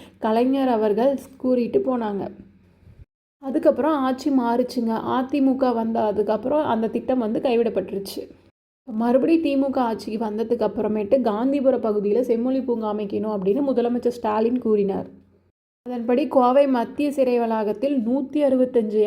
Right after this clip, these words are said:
ஏக்கர் பரப்பளவுல பூங்கா அமைக்க திட்டமிட்டாங்க. முதல் கட்டமா நாற்பத்தஞ்சு ஏக்கர் பரப்பளவுல பூங்கா அமைக்க கடந்த ரெண்டாயிரத்தி இருபத்தி மூணாம் ஆண்டு ஸ்டாலின் அடிக்கல் நாட்டினார். இதற்கான பணிகள் ரெண்டு வருஷமா நடந்துட்டு இருந்தது.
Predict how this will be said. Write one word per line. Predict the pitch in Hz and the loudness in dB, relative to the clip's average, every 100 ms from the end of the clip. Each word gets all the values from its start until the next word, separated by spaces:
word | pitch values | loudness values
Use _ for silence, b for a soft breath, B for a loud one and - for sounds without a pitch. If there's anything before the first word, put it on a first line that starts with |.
| 226 | 2
ஏக்கர் | 247 269 - | 0 -2 0
பரப்பளவுல | 226 214 220 214 202 202 277 330 B B B | -2 0 0 0 0 0 -2 -4 B B B
பூங்கா | - 269 269 247 | 0 2 2 0
அமைக்க | 233 233 247 | 0 0 0
திட்டமிட்டாங்க. | 262 254 233 220 202 196 190 202 - - - _ _ _ _ _ _ _ | -2 -2 -2 -2 -2 -2 -2 -6 -12 -20 -20 _ _ _ _ _ _ _
முதல் | 262 240 277 330 | -2 4 4 4
கட்டமா | 330 - 233 233 | 0 -2 -2 -2
நாற்பத்தஞ்சு | 277 226 247 269 294 285 247 | -2 -2 -2 0 0 2 2
ஏக்கர் | 240 220 247 277 262 | 2 2 0 0 0
பரப்பளவுல | 240 226 233 214 214 214 262 269 | 0 0 -2 -2 0 0 0 0
பூங்கா | 269 262 262 | 0 2 0
அமைக்க | 220 196 269 269 | 0 0 0 2
கடந்த | 240 220 233 220 | 0 0 0 2
ரெண்டாயிரத்தி | 208 233 269 302 269 | 2 2 0 2 2
இருபத்தி | 240 247 269 247 | 2 0 -2 -2
மூணாம் | 226 233 247 240 | 0 0 0 0
ஆண்டு | 220 208 254 | 0 0 -2
ஸ்டாலின் | 269 226 214 214 254 | 0 2 4 4 2
அடிக்கல் | 214 208 226 254 | 0 0 2 2
நாட்டினார். | 233 202 202 214 196 - - - _ _ _ _ _ - - - | 2 0 -4 -6 -8 -10 -20 -20 _ _ _ _ _ -20 -20 -2
இதற்கான | 240 247 240 240 | 4 4 4 0
பணிகள் | 226 233 269 285 | 0 0 4 4
ரெண்டு | 302 247 254 254 | 4 2 4 4
வருஷமா | 247 247 | 2 -2
நடந்துட்டு | 277 254 214 220 - | -2 -2 -2 -4 -2
இருந்தது. | 214 208 202 220 - | -4 -2 -4 -4 -8